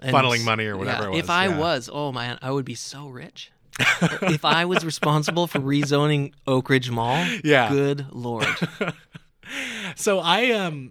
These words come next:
Speaker 2: I, I met, I met Glenn in person once, and, uh, it was, it was very cordial. It was in an N P A event when Ken Sim was just recently acclaimed as their, uh, mayoral nominee. And, uh, I'll be honest, like, I've, I've had cordial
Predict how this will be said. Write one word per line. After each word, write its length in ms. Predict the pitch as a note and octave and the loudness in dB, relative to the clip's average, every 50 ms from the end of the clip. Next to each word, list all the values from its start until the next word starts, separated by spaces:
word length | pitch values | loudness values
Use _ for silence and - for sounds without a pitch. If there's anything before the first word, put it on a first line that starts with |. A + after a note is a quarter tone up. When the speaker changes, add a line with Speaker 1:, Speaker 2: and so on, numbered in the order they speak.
| - _ - | -16 _ -8
Speaker 2:
I, 120 | C3+ D3+ - | -8 -6 0
I 140 | A#2+ C3 C3+ | 2 2 2
met, 280 | F3+ F#3 F#3 D#3 - - - | 2 0 -4 -6 -10 -8 -6
I 80 | C#3 | -6
met 260 | C#3 D3+ F#3+ G3 - - C3 | -6 -6 -8 -10 -12 -16 -12
Glenn 240 | - D3+ C#3 C3+ C3 | -8 -6 -6 -4 -6
in 80 | B2 | -8
person 400 | - - B2+ A2 - A2+ G#2 F#2+ | -10 -10 -10 -10 -10 -12 -12 -14
once, 480 | F2 E2 - - _ - - - - - _ | -16 -18 -20 -20 _ -18 -18 -16 -18 -18 _
and, 480 | - A2 G2+ G2 G2 F#2+ F#2 F#2 F2+ - | -10 -8 -6 -6 -6 -6 -8 -10 -10 -10
uh, 240 | G2+ F2+ F2+ F2+ F#2 | -10 -8 -8 -10 -8
it 60 | G#2 | -6
was, 180 | A#2+ C3+ C#3 C#3 | -4 -4 -4 -4
it 140 | F3 D#3 D#3+ | -6 -8 -6
was 160 | E3 D#3+ D3 C#3+ - _ - | -6 -8 -8 -12 -16 _ -18
very 280 | - B2 D3+ D#3 D3+ | -10 -4 -4 -4 -4
cordial. 420 | D3 - - C#3+ C#3 C#3 C#3+ C3+ C3 | -2 -2 -2 0 2 2 2 0 0
It 40 | B2 | -2
was 100 | A#2 - | -4 -6
in 80 | A2 G#2+ | -8 -10
an 120 | G#2+ A2 - | -12 -12 -12
N 140 | B2 A#2+ B2 | -12 -12 -12
P 200 | B2 - B2 A2 | -12 -10 -8 -8
A 180 | G#2 G#2+ G#2 G#2+ | -8 -8 -8 -10
event 360 | G2+ F#2 G2 F#2 F#2+ - - | -12 -12 -12 -14 -14 -14 -16
when 120 | G2+ F2 F2+ | -18 -18 -18
Ken 200 | - - G#2+ F2 | -16 -16 -18 -18
Sim 200 | - - G2 F2+ F2+ | -16 -16 -16 -16 -16
was 220 | E2+ E2 - - _ _ G2+ F#2 F2+ _ - | -18 -20 -20 -20 _ _ -20 -20 _ _ -10
just 280 | - D3+ C#3+ - - | -8 -6 -6 -6 -6
recently 440 | B2+ A#2+ A2 - A#2 A2 G#2 G2 F2+ | -6 -8 -10 -10 -14 -16 -16 -16 -16
acclaimed 420 | E2+ - - - G2 F2+ F2+ E2+ F2+ | -18 -18 -18 -16 -16 -14 -14 -16 -16
as 140 | F2 E2+ | -18 -20
their, 280 | - F2+ E2+ E2+ E2+ E2+ _ _ _ _ _ _ _ _ _ _ G2 | -18 -20 -20 -20 -20 -20 _ _ _ _ _ _ _ _ _ _ -18
uh, 160 | F#2 F2 E2 | -16 -16 -16
mayoral 460 | E2 E2+ F2 F2 E2+ E2+ E2+ E2 E2 E2+ _ - | -14 -14 -14 -14 -14 -16 -16 -18 -20 -20 _ -18
nominee. 600 | F2+ E2+ E2 E2 E2 E2 E2+ E2 D#2 D#2 D#2 _ _ _ _ _ _ _ _ | -18 -18 -16 -18 -18 -18 -20 -20 -20 -20 -20 _ _ _ _ _ _ _ _
And, 440 | - A2 G#2 G2 F#2+ F#2+ F#2+ F2+ G#2 | -12 -8 -8 -6 -6 -8 -8 -8 -8
uh, 140 | G2 F#2 F#2+ | -8 -8 -4
I'll 80 | B2 C#3 | -4 -2
be 100 | D3+ C#3 | -2 -2
honest, 300 | A2 B2 C3 A#2+ - - | -2 -4 -6 -10 -12 -14
like, 140 | F#2+ - G#2 | -14 -14 -14
I've, 360 | G2 G2 G2 F2 E2 - _ _ _ _ _ _ _ _ _ - - | -14 -14 -14 -16 -18 -20 _ _ _ _ _ _ _ _ _ -20 -12
I've 80 | B2 B2 | -8 -6
had 140 | C3+ B2 - | -6 -6 -6
cordial 760 | - - D#3 C#3+ C3 C3 B2 B2 A2+ A2+ G#2+ G#2 G2+ F#2+ | -4 -2 -2 0 0 0 0 0 -2 -2 -4 -6 -8 -12